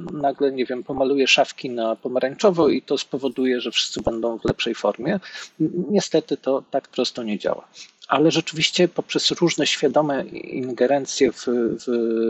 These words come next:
w kształt klasy, kształt szkoły mogę wpływać na to, że, że jest lepiej. Na przykład tworząc miejsca, gdzie uczniowie mogą wspólnie, wspólnie rozmawiać. To z kolei mi przypomina i-, inną szkołę, taką wiejską, w której,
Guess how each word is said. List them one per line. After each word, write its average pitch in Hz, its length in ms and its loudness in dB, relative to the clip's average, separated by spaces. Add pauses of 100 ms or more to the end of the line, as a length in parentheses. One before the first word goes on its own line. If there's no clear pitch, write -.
(540)
w - 340 -14
kształt - 480 2
klasy, - 280 -2
kształt - 400 -2 (100)
szkoły - 540 2 (360)
mogę 190 240 6
wpływać - 560 2
na 104 120 0
to, - 160 -4
że, - 180 -8
że - 140 -2
jest - 160 -2
lepiej. - 180 -2
Na - 100 6
przykład - 480 0
tworząc 113 480 -2
miejsca, 107 400 -2
gdzie 101 220 -6
uczniowie 101 420 -8
mogą 101 320 -6
wspólnie, 101 920 2 (440)
wspólnie 110 460 2
rozmawiać. 98 460 -2
To - 80 4
z - 60 4
kolei 127 280 6
mi 113 520 -2
przypomina 113 720 0
i-, - 320 -2
inną 123 300 2
szkołę, 104 420 4
taką - 300 -12
wiejską, 104 420 2
w - 80 -16
której, - 460 0